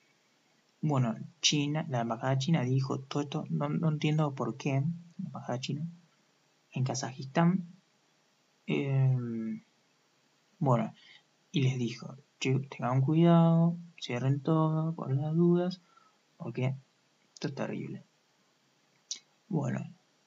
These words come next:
y resulta que, a diferencia del coronavirus, esta es considerada un-, una enfermedad mortal, dice el comunicado que, em,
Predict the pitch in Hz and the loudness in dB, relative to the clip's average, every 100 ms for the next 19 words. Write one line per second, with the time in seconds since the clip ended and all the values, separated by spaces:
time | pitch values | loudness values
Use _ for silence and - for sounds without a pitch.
0 | - 185 175 202 - - 165 135 143 131 | 2 4 4 2 -2 0 0 2 0 2
1 | 165 151 160 156 - 151 151 - - 135 | 0 0 0 0 -2 -2 0 -4 -8 -2
2 | 120 117 120 165 143 131 131 127 139 135 | -2 -2 2 2 4 2 2 2 2 2
3 | 135 135 135 147 135 - 131 127 127 127 | 2 2 -2 -4 -4 -4 -2 0 0 0
4 | 139 160 143 - _ - 143 147 139 131 | 2 2 0 -6 _ -4 0 0 0 0
5 | 120 120 120 135 135 135 117 117 - 120 | -2 -2 0 -2 -2 0 0 -2 -2 0
6 | 101 95 - _ - 113 113 - 127 123 | 0 -2 -10 _ -8 -4 -2 -2 -2 -4
7 | - 135 123 113 - 120 117 113 117 117 | -6 -6 -6 -6 -8 -6 -6 -6 -4 -4
8 | 123 131 _ _ _ _ _ _ _ _ | -4 -8 _ _ _ _ _ _ _ _
9 | _ - 120 120 131 - 165 123 110 107 | _ -6 -4 -2 -4 -4 -6 -6 -6 -8
10 | 101 101 | -10 -12